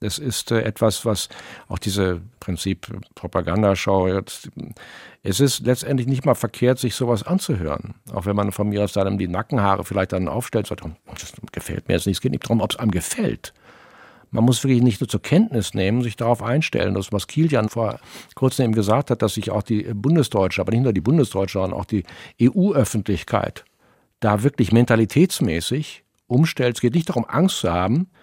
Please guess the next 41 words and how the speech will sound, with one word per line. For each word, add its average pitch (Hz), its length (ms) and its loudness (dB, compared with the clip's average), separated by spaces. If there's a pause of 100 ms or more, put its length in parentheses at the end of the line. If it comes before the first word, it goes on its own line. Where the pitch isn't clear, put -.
(120)
sondern 120 160 -4
es - 60 -6
geht 131 220 0
darum 123 240 4
zu - 100 -8
sagen, 123 280 2
„Okay, 127 300 0 (420)
das - 180 0
nehmen 120 180 8
wir 120 100 6
an. 117 240 0 (500)
Und 98 100 -2
zwar 110 280 4
werden 107 200 2
wir 104 100 2
das 104 240 0
hier, 117 200 -2
was 98 180 -2
wir 113 60 0
hier 101 140 0
haben, 101 160 -2
verteidigen.“ 120 440 -2
Das 90 160 0
gilt 107 240 0
genauso 107 800 2 (380)
natürlich 131 420 4
für 113 120 -2
solche 95 220 -2
Drohungen 101 300 0
gegenüber 90 440 -2
Polen, 131 420 2 (240)
wie 110 140 4
auch 107 120 4
vor 104 200 2
allen 101 100 4
Dingen 95 120 2
weitaus, 95 520 0 (440)
äh, 95 140 0
genaueren 101 800 4 (100)
gegenüber 98 640 0 (480)
Finnland, 139 640 2